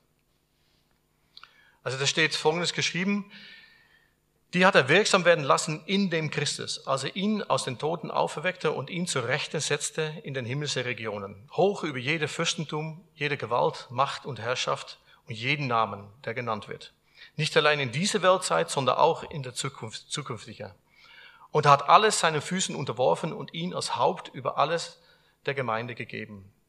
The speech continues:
die sein Leib ist, die Fülle dessen, der alles in allen erfüllt." Also so ist Christus jetzt der Herr der Gemeinde, das Haupt der Gemeinde und ist quasi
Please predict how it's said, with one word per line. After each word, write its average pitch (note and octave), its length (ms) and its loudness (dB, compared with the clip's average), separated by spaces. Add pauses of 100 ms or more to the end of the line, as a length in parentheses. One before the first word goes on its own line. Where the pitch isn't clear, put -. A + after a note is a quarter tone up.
(140)
die B2 80 -8
sein C#3 280 4
Leib A#2 280 0
ist, - 360 -12 (200)
die B2+ 60 -14
Fülle E3 280 -4
dessen, D3 460 -4 (600)
der - 160 -2
alles C3+ 320 -2 (140)
in C#3+ 180 -12
allen A#2+ 300 -6
erfüllt." A#2 600 -10 (960)
Also C3 160 -2
so D3+ 160 2
ist - 160 -4
Christus - 840 -6 (220)
jetzt - 460 -8 (300)
der B2 160 -8
Herr B2+ 280 0
der D3+ 120 -4
Gemeinde, D#3 720 -4 (520)
das - 240 -6
Haupt E3 240 0
der E3 60 -8
Gemeinde E3+ 680 -2 (560)
und C#3+ 320 -8 (380)
ist - 180 -8
quasi B2+ 480 -2